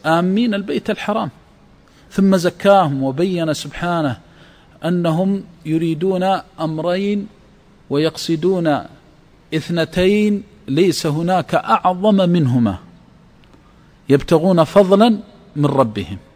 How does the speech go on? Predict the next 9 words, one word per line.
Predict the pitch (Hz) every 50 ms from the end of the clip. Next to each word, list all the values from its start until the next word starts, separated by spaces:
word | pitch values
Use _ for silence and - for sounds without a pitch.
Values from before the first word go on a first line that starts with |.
| _ _ _ _ _ _ - _ _ -
ورضوانه، | 120 131 123 120 104 113 113 107 95 98 92 90 - - - _ _ _ _ - _ _ _ _ _ _ _ _ _ _ _ _ -
ورضوان | 131 135 143 135 139 156 175 175 170 160
الله | 151 147 147 160 160
سبحانه | 147 - - - - 156 147 135
وتعالى | 131 - - 139 131 147 151 139 135 123 - -
أكبر | 170 - - - 131 139 135 127
من | 131 139 151 135 120 -
كل | - 214 208 170 143
شيء، | - - 127 104